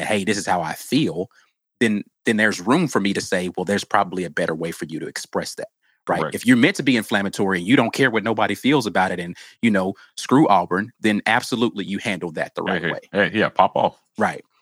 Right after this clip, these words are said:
Speaker 1: You know, but if that's not the way that you wanted that to come off, then yeah, there's a better way to do that. But again, I don't like calling players soft.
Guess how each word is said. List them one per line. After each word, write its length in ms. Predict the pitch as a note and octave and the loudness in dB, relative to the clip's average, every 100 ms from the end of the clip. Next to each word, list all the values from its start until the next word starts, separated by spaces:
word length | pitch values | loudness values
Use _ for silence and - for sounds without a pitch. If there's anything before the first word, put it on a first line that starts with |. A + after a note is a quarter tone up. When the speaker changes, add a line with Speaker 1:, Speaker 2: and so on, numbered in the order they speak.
| _ - | _ -6
Speaker 1:
You 80 | A2+ | 0
know, 160 | G2+ F2+ | 0 0
but 220 | F#2+ G#2 | -2 -2
if 220 | A2 F#2+ | -2 -2
that's 260 | - A2 - | 0 -2 0
not 400 | A2 A#2 C#3+ - | 0 2 2 -2
the 80 | F#2 | -4
way 180 | E2+ E2+ | -4 -4
that 220 | F2 - | -8 -8
you 80 | F2 | -8
wanted 280 | F2 E2 | -8 -6
that 140 | D2 D2 | -6 -6
to 60 | - | -8
come 220 | F2+ D#2+ | -10 -8
off, 220 | E2 - | -8 -4
then 200 | C3 C#3 | -2 0
yeah, 160 | A#2 G#2+ | 0 2
there's 200 | A2+ G#2+ | 0 0
a 40 | |
better 180 | A#2+ B2 | -2 0
way 120 | B2 | -2
to 80 | A#2 | 0
do 160 | D#3 A2 | 0 2
that. 180 | F2+ - | 0 -2
But 80 | |
again, 380 | F#2+ B2+ B2 F#2+ | -2 2 2 0
I 120 | - A2+ | 2 2
don't 180 | G2+ | 2
like 180 | G#2+ G#2+ | 0 0
calling 320 | - A2 G#2 | 2 0 0
players 380 | F#2+ A2 G2+ F#2 | -2 0 0 0
soft. 380 | G2 F#2+ A2 | 2 2 0